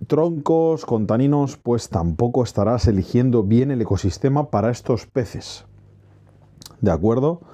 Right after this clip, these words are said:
<clears throat> Yo te voy a dar un poco unas pinceladas de cómo tienes que configurar el acuario dependiendo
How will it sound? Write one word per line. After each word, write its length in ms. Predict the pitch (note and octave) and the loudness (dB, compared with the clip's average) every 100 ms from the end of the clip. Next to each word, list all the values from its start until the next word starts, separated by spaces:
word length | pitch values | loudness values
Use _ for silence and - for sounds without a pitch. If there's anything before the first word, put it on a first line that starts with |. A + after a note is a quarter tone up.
| - - - - _ | -20 -20 -20 -20 _
<clears throat> 500 | _ - G3 D3+ G#2 | _ 0 2 2 2
Yo 200 | B2 F3 | 2 2
te 60 | |
voy 160 | E3+ F3 | 0 0
a 80 | D3+ | 0
dar 240 | E3 E3+ - | -2 -2 2
un 180 | D3+ | 2
poco 260 | C#3+ D#3 D#3 | 2 -2 0
unas 220 | D3 C3 | 0 0
pinceladas 720 | - B2+ A2+ A2+ C#3 D3 - _ - - - - - - - - - - - - | 0 2 2 2 0 -2 -10 _ -20 -20 -20 -20 -20 -20 -20 -20 -20 -20 -20 -2
de 260 | A2+ B2+ C3+ | 2 2 0
cómo 300 | - D#3 C#3 | -2 -2 0
tienes 280 | C#3+ D3+ - | 0 0 0
que 140 | D3+ | 0
configurar 540 | B2+ A#2 A2+ G#2+ A#2 C#3 | 0 0 2 2 2 0
el 100 | A#2+ | -2
acuario 360 | G2+ B2 C3 | -2 0 0
dependiendo 720 | B2 A2 G#2 A2+ A#2+ B2+ B2+ | 0 0 2 2 2 0 -2